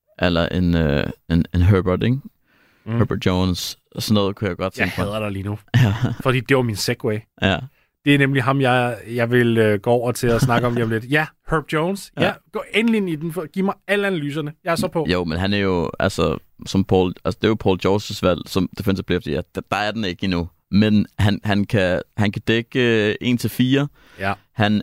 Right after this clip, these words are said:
Speaker 1: er s-, som lim på dig. Han er god til deflection, steals. Han skærmer af. Han kan det hele. Han er så intelligent defensivt.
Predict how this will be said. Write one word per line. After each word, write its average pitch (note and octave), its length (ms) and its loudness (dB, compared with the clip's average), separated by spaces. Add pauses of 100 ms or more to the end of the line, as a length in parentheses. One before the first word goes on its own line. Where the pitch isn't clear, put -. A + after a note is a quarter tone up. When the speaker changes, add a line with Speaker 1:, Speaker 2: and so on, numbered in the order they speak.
Speaker 1:
er G2+ 340 2 (560)
s-, - 180 -6 (180)
som A2 220 2
lim B2+ 400 2 (540)
på A2+ 140 2
dig. A#2 160 -2 (240)
Han G2+ 260 2 (420)
er G2 260 2 (560)
god C3 200 0
til G2 160 -6
deflection, C3 580 0
steals. C3 760 0 (160)
Han G2+ 300 2
skærmer G2+ 360 0
af. A#2 380 2
Han G#2 180 0
kan A2+ 140 -2
det G#2+ 80 0
hele. G#2+ 280 0
Han G2+ 200 2
er G2+ 160 -2
så B2 400 -2 (140)
intelligent G#2+ 560 -2
defensivt. G#2 540 -2